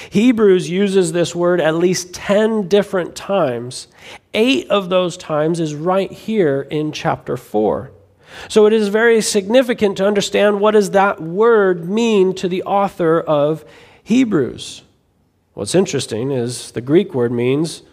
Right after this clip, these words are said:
to cause to cease, to put to rest, to stop doing a task.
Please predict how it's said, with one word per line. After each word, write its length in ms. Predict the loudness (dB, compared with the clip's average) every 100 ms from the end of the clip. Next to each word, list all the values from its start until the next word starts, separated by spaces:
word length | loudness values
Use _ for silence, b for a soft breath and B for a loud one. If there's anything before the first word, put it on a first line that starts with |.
| b b b
to 80 | -12
cause 300 | -2 -2 -2
to 100 | -6
cease, 540 | -4 0 0 -2 -10 -12
to 160 | -12
put 240 | -4 -4 -4
to 100 | -2
rest, 440 | 2 2 0 -8
to 260 | -4 -4 -4 -12 -18
stop 540 | -4 -2 -2 -4 -6
doing 500 | -2 0 0 -4 -10 B B
a 120 | -10 -10
task. 640 | -6 -4 -4 -6 -12 -16